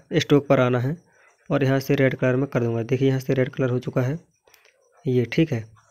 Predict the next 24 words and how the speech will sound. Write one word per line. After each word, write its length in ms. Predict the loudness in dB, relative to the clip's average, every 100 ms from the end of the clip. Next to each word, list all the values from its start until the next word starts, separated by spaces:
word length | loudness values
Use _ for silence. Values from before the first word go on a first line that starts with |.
| _ _ _ _ -20 _ _
तो 280 | 0 2 -2
हालांकि 420 | -10 0 2 2 2
मुझे 180 | 4
अभी 260 | 4 4 0 -8 -20 _ _ -20 -4
कुछ 180 | 0 2
नहीं 140 | 4
करना, 260 | 2 2 2
मैंने 240 | 2 2
आपको 260 | 2 2 0
बताने 320 | 2 2 2
के 80 | 2
लिए 80 |
इसे 140 | 0 0
बताया 340 | -2 -2 -2
है। 200 | -4 -8 _ _ -20 _ _ _ _ _ _ _ _ _ _ _ _ _ _ _ -16 0 6
और 120 | 6
बाकी 320 | 6 4 4
फीचर्स 340 | 4 4 4 6
भी 60 |
होते 220 | 4 4
हैं 40 | 2
इस 120 | 2
एप्लीकेशन 460 | 0 2 0 0
में। 120 | 0